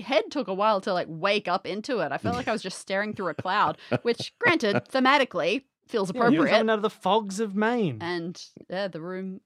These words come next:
Speaker 1: snowballed into clarity.
Speaker 3: Wonderful, like Maine in the winter.
Speaker 1: <laughs>
Speaker 3: Uh, thank you, everybody, for listening. Uh, if you wanna support the
Speaker 1: Thank you
Speaker 3: show,
Speaker 1: for your work.
Speaker 3: leave a review, tell a friend, get, jump online to some people. Like,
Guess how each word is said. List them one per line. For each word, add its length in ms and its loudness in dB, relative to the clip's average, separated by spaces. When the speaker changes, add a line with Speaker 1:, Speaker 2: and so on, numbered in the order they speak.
Speaker 1:
snowballed 580 -2
into 180 -4
clarity. 520 -6
Speaker 3:
Wonderful, 540 -6
like 260 -14
Maine 380 2
in 100 2
the 100 2
winter. 420 -6
Speaker 1:
<laughs> 60 -4
Speaker 3:
Uh, 300 6
thank 420 2
you, 420 0
everybody, 420 2
for 80 -4
listening. 420 -2
Uh, 300 -2
if 120 -8
you 60 -6
wanna 160 4
support 340 -2
the 60 -4
Speaker 1:
Thank 80 -2
you 160 6
Speaker 3:
show, 60 -4
Speaker 1:
for 60 -8
your 100 -12
work. 320 -16
Speaker 3:
leave 220 2
a 80 0
review, 560 -6
tell 160 0
a 60 2
friend, 500 2
get, 240 -8
jump 200 4
online 380 2
to 100 -8
some 140 -2
people. 340 -2
Like, 240 -4